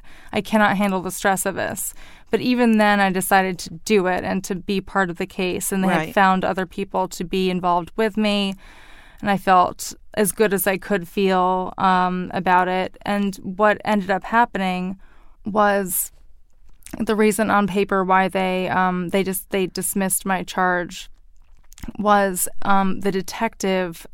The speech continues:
Speaker 1: who I was very close to after, you know, a year of him, you know, having my back and supporting me and, you know, being my advocate. And,
Speaker 2: Right.
Speaker 1: um, he had, um, I had given the D A and the, the detectives the information of the girl that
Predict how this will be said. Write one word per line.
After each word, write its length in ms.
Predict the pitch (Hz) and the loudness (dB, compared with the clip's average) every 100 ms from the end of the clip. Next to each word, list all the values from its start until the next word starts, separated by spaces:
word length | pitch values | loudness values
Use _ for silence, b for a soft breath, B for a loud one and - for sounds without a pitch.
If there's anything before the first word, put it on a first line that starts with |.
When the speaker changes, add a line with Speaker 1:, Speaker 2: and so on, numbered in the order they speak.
| 170 | -6
Speaker 1:
who 460 | 190 185 185 180 - | -2 0 0 -2 2
I 100 | 196 | 2
was 180 | 190 185 | 4 2
very 220 | 196 196 | 2 4
close 340 | 190 196 185 - | 2 2 0 -2
to 340 | 185 180 - - | -4 -4 -4 0
after, 480 | 185 175 185 185 175 | 2 2 -2 -6 -6
you 100 | - | -6
know, 140 | 175 | -4
a 60 | 180 | -4
year 360 | 170 175 170 180 | -4 -4 -2 -4
of 280 | 170 - B B B B | -6 -10 B B B B
him, 340 | - 214 196 190 | -2 0 2 0
you 100 | 185 | 0
know, 120 | 180 | 0
having 300 | 175 185 180 | 2 2 2
my 120 | 180 | 0
back 340 | 175 180 185 190 | 4 2 2 -2
and 160 | 180 | -4
supporting 460 | - 175 180 175 180 | -4 -4 -2 -2 -2
me 240 | 180 175 | -2 -2
and, 280 | 175 175 - | -4 -6 -6
you 100 | 202 | -4
know, 280 | 180 170 165 | -2 -2 -4
being 360 | 175 180 175 175 | -4 -4 -4 -2
my 120 | 175 | -2
advocate. 580 | - 185 180 - 180 - | -2 -2 -4 -4 -6 -4
And, 180 | - 180 | 0 2
Speaker 2:
Right. 240 | 160 185 B B B B B - - - - - - - - - | 2 -2 B B B B B -20 -20 -20 -20 -20 -20 -18 -16 -6
Speaker 1:
um, 320 | 208 202 196 - | 0 0 0 -2
he 280 | - - 226 | -6 -4 -2
had, 380 | 208 202 190 - - - - | 2 2 2 -4 -16 -16 -2
um, 220 | 196 196 - | 2 2 2
I 160 | 226 | 2
had 220 | 240 220 | 2 0
given 540 | 190 220 226 214 196 - - | 0 0 2 0 -2 -6 -10
the 160 | 180 190 | -4 -4
D 220 | 190 196 | 0 0
A 340 | 190 180 185 175 | 0 0 -4 -4
and 160 | 190 | -4
the, 140 | 185 - | -4 -6
the 100 | 185 | -6
detectives 800 | 190 185 180 190 185 170 - - | -4 -4 -4 -4 -4 -4 -6 -4
the 100 | - | -2
information 640 | 214 208 202 190 185 190 | -2 -2 -2 -2 -2 -2
of 240 | - 170 - | -2 -4 -6
the 80 | 180 | -6
girl 380 | - 190 185 185 | 0 2 2 2
that 200 | 185 | -2